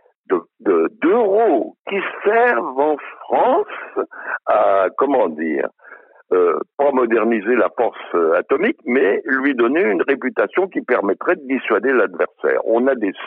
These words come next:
sous-marins nucléaires. Bon, et on cherche de l'argent ? Bah écoutez, vous mettez l'argent, une partie de l'argent du désarmement,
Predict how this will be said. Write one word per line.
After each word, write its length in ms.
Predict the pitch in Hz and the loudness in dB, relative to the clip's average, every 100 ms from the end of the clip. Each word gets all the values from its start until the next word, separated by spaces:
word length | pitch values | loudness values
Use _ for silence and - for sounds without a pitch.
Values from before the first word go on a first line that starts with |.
| - | -2
sous-marins 560 | 302 185 160 139 208 | 0 2 2 2 2
nucléaires. 720 | 185 180 214 - - 175 156 - - - - - | 0 -2 -2 0 2 2 2 -2 -10 -20 -10 -2
Bon, 240 | - - _ _ _ - | -2 -2 _ _ _ -2
et 60 | 135 | 0
on 100 | - | 2
cherche 260 | 170 165 | 0 2
de 60 | 180 | 2
l'argent ? 580 | 180 170 160 269 370 381 _ _ _ _ | 2 2 2 0 0 -4 _ _ _ _
Bah 140 | - - | -2 -2
écoutez, 480 | - - 98 95 101 _ _ _ - | -4 -2 0 0 -2 _ _ _ -2
vous 80 | 98 | 0
mettez 280 | 123 135 165 | 2 2 2
l'argent, 600 | 120 104 110 113 101 82 _ _ _ _ _ - | 2 0 0 2 0 -4 _ _ _ _ _ -2
une 260 | 247 202 | 0 0
partie 460 | - 123 - - 120 | -2 -4 -4 -4 -4
de 120 | 98 92 | 0 0
l'argent 480 | 90 87 104 110 | 0 -2 0 0
du 380 | 82 85 85 82 - | 0 -4 -6 -8 -8
désarmement, 840 | - 139 120 76 98 95 110 190 | -2 0 0 0 0 2 2 0